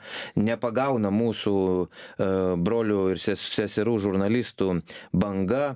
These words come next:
e, aštuoniasdešimt procentų vis dėlto skirti pozityviai žiniai, o tik dvidešimt ir pakaks, pamatysite. Todėl, kad, e, esu daręs kitados su savo studentais tokią trumpą analizę, neturėjome labai daug įvairiems tyrimams, nei lėšų, bet, e,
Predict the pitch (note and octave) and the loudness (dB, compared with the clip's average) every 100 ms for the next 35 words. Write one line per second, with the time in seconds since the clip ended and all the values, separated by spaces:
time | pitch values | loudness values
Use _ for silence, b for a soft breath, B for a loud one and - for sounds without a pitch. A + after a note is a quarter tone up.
0 | B B B - G#2+ G2+ G2 - D3+ C3+ | B B B -4 0 2 0 0 -2 0
1 | A#2 B2 C3+ C3+ A2 A2 A#2+ A2 G#2 A2+ | 0 0 -2 -2 -2 0 0 0 0 -2
2 | - B2+ A#2 G#2 A#2+ A2+ G#2 B2+ D3 A#2+ | -2 -2 -2 -4 -2 -2 0 0 0 0
3 | E2+ G2 E2 C#2+ B B - G#2+ C3 A#2 | 0 0 0 0 B B -4 -2 -2 0
4 | D3+ D3+ F#2+ - D#2 - _ _ - D3+ | 0 0 -4 -4 -4 -6 _ _ -4 -2
5 | C#3 D3+ D3 F#3+ - - G2+ G#2+ C3+ G2+ | -2 -4 -4 -4 -4 -4 -2 -2 -2 -4
6 | F2 F2 F2 C3 F3 D#3 B2 B B B | -4 -2 -2 -2 -2 -2 -4 B B B
7 | B A#2+ A#2 A2+ - B2+ D3 - E3 D#3 | B 0 0 0 -2 -2 -2 -2 0 0
8 | B2 - B2 A2 A#2+ C#3+ A2+ - G#2 A#2+ | 0 -2 -4 -2 -2 -2 -2 -6 -2 -2
9 | A2 G2 - G#2+ B2 G#2+ F2+ - G#2+ A2 | 0 -2 -2 -2 -2 -2 -4 -2 -2 0
10 | G#2 B B B - - B3 G#3+ C3+ B2+ | -2 B B B -4 0 -2 0 -2 0
11 | D3+ C3+ G#2 G2 A2 C3+ D3 C3+ G#2+ A2 | 0 0 0 0 0 0 0 0 0 0
12 | A#2+ A#2 B2+ G2+ G2+ G2+ G#2 A2 A#2 G2+ | 0 0 0 2 2 2 2 2 0 -2
13 | - C#3 A2+ F2+ A#2+ B2+ A#2 D3+ - - | -2 0 0 -2 0 0 0 -2 -4 -4
14 | E2+ F2 G2 G#2+ A#2 G#2+ | -4 0 -2 0 0 0